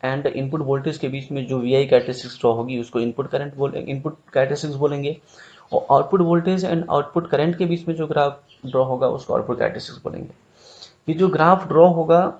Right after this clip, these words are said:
उसके बारे में हमें दो दो तीन तीन line लिखना है। Input के बारे में तीन से चार line, input characteristics के बारे में,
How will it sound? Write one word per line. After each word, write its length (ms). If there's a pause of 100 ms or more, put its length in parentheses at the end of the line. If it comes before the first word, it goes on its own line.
(120)
उसके 280
बारे 280
में 240
हमें 420 (260)
दो 180
दो 80
तीन 220
तीन 160
line 360
लिखना 280
है। 120
Input 280
के 60
बारे 240
में 140
तीन 140
से 120
चार 180
line, 220 (540)
input 260
characteristics 400
के 100
बारे 240
में, 160